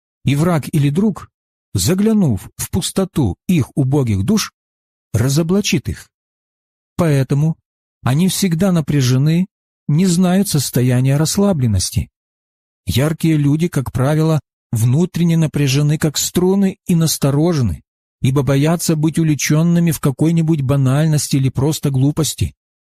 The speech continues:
Путешественники боятся встретить своего Марко Поло, который сможет описать такое укромное место на планете,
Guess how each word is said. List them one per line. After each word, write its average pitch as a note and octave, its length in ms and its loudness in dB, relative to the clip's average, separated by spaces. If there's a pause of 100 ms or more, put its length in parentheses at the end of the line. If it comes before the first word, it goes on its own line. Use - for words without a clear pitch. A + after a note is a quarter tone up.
(560)
Путешественники D3+ 840 0
боятся D3 520 0
встретить D3 440 -2
своего C#3 420 0
Марко C#3+ 460 0
Поло, C#3+ 380 0 (300)
который D#3+ 320 0
сможет D#3+ 420 0
описать D#3+ 560 0
такое D#3+ 420 0
укромное D#3+ 540 0
место D3+ 380 0
на C#3 100 2
планете, C#3+ 560 0